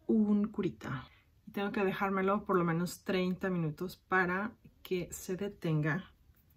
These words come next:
el flujo de sangre. Aquí te mandan también tus curitas <laughs> o tus band-aids.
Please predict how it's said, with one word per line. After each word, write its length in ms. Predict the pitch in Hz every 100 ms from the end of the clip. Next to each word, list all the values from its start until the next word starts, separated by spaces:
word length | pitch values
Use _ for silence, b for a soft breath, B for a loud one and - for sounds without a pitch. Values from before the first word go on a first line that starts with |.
| _ _ _ _ -
el 180 | 214
flujo 320 | - 185 165 185
de 80 |
sangre. 300 | 214 320 247
Aquí 140 | 180 160
te 120 | 190
mandan 280 | 185 170 175
también 240 | 156 151
tus 140 | - -
curitas 540 | 156 131 - - -
<laughs> 440 | - - - _ -
o 120 | 180
tus 160 | 170 160
band-aids. 720 | 170 147 87 - - -